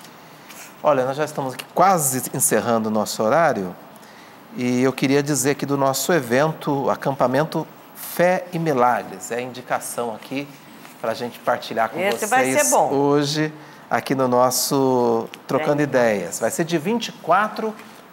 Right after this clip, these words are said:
Speaker 1: a vinte e seis de maio. Já agende aí, coloque na sua agenda, veja a possibilidade de você estar aqui conosco em Cachoeira Paulista, com a presença
Speaker 2: Sim.
Speaker 1: do Frei Josué,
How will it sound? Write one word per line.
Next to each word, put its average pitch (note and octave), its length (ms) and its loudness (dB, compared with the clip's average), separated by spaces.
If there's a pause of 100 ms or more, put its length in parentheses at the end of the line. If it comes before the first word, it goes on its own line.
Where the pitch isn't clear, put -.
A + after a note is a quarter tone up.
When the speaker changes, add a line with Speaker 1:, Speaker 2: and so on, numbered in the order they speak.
Speaker 1:
a G3 160 4
vinte G3+ 240 -2
e - 40 -8
seis G3 320 0
de G#3 100 -4
maio. E3 280 2
Já E3+ 160 0
agende G#3 420 -2
aí, F#3+ 260 2 (260)
coloque G#3+ 320 2
na F#3+ 140 2
sua F#3+ 240 2
agenda, E3 400 2 (360)
veja E3+ 180 0
a - 20 2
possibilidade G#3 640 0
de F#3+ 60 -6
você E3+ 260 -4
estar D3+ 260 0
aqui C#3+ 160 -2
conosco C#3+ 680 -4 (300)
em D#3+ 160 2
Cachoeira C#3 500 2
Paulista, C3+ 600 0
com - 120 -2
a C#3+ 40 0
presença E3 680 2
Speaker 2:
Sim. - 120 -14 (360)
Speaker 1:
do D3+ 140 0
Frei D#3+ 420 2
Josué, C3+ 840 2